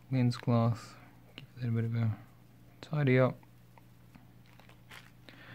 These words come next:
And that is now ready to go. Now, one thing to keep in mind, obviously, we did put that board in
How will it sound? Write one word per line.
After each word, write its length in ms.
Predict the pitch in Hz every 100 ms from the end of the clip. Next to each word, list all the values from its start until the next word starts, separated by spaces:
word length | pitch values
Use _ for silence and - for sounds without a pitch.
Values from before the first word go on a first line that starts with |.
| - - - - - - - - - - -
And 540 | 127 131 131 127 120 107
that 200 | 113 -
is 200 | 113 107
now 300 | 107 107 101
ready 220 | 104 98
to 100 | 98
go. 220 | 104 95 - -
Now, 240 | 110 113
one 180 | 110 117
thing 140 | 117 117
to 60 |
keep 240 | 107 117 110
in 60 |
mind, 500 | 110 113 113 110 110 - - - - - - -
obviously, 800 | 123 107 104 98 107 104 104 101 - - - - - - - - - -
we 160 | 110 104
did 220 | 101 98
put 200 | - -
that 200 | 101 98
board 280 | 101 101 98
in 320 | 95 95 90